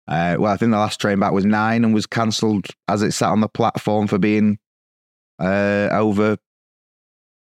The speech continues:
overcrowded. So, uh, more levelling up issues. Um, but, like, eight,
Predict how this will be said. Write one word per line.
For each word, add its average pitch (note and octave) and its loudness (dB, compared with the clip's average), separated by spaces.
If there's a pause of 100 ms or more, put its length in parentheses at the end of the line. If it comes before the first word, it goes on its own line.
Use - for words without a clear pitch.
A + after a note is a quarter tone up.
(120)
overcrowded. A2 0
So, F#2+ 0 (500)
uh, F#2 0
more G2 2
levelling F#2+ 2
up G2 -4
issues. G#2+ -2 (100)
Um, G2 0 (120)
but, B2+ 0 (120)
like, G#2+ 0 (280)
eight, C#3 -2